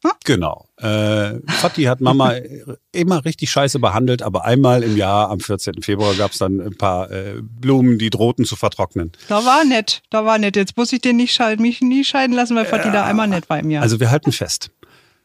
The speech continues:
Speaker 2: der Valentinstag geht zurück auf einen Heiligen, den es möglicherweise nie gegeben hat,
Speaker 1: <laughs>
Speaker 2: über den wir niema-, der sogar aus dem römischen Kalender, äh, gestrichen worden ist, weil man nicht wusste, ob es den, äh, gegeben hat.
Speaker 1: Ah, du bist so
Speaker 2: Und dann,
Speaker 1: dramatisch.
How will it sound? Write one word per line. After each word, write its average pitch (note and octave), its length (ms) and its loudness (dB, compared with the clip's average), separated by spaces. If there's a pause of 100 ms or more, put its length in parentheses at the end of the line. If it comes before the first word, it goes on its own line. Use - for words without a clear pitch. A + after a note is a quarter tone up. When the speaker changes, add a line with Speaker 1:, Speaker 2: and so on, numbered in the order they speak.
(340)
Speaker 2:
der G#2 100 0
Valentinstag G2+ 960 -2 (440)
geht A#2 260 2
zurück F#2 480 0
auf - 180 -10
einen G#2+ 280 0
Heiligen, A#2 400 2
den F#2 120 -4
es F#2 140 -4
möglicherweise G#2 840 0 (140)
nie C3 340 2
gegeben A2 540 -2
hat, E3+ 140 -2 (120)
Speaker 1:
<laughs> - 140 -8
Speaker 2:
über G#2+ 140 -2
den G#2+ 180 0
wir G#2+ 100 0
niema-, C3 540 0
der A2 140 2
sogar A#2+ 200 -2
aus B2 100 -8
dem B2 100 0
römischen B2+ 280 0
Kalender, A2+ 560 0
äh, G2 200 -2
gestrichen G2+ 500 -2
worden F2 220 0
ist, G2 160 -4
weil G2 100 2
man F2+ 120 0
nicht E2+ 140 -2
wusste, G2 300 0
ob F2+ 60 -6
es F2 100 -6
den, F2+ 220 -2 (120)
äh, G2 140 -4
gegeben F2 480 -2
hat. - 220 -8 (340)
Speaker 1:
Ah, - 300 -10
du - 60 -12 (100)
bist - 140 -20
so C3+ 40 -2
Speaker 2:
Und B2+ 180 -2
dann, C3+ 200 2
Speaker 1:
dramatisch. D#3+ 380 -2